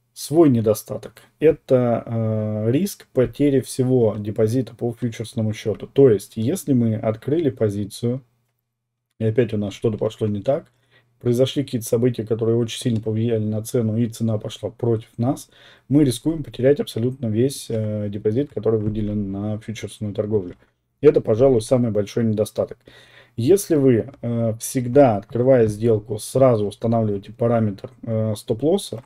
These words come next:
то, в принципе, э, изолированная маржа дает более широкие возможности. Это давайте, наверное, на примере, на примере, на примере, на примере. Давайте вот так.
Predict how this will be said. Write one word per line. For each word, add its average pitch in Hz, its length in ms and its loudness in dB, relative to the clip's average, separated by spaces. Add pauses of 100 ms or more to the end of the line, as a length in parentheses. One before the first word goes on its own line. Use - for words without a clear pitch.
то, 131 140 4
в - 80 -14
принципе, 143 760 0
э, 110 360 -6
изолированная 117 640 2
маржа 113 340 0
дает 131 440 2
более 123 380 2
широкие 117 480 -2
возможности. 104 640 -2 (680)
Это 135 160 2
давайте, 139 280 4
наверное, 110 400 2
на 110 160 0
примере, 117 520 2 (1800)
на 107 180 -4
примере, 110 520 -2
на 107 140 0
примере, 147 640 -2 (1080)
на 135 120 4
примере. 131 640 0 (480)
Давайте 113 360 0
вот 113 100 -12
так. - 240 -20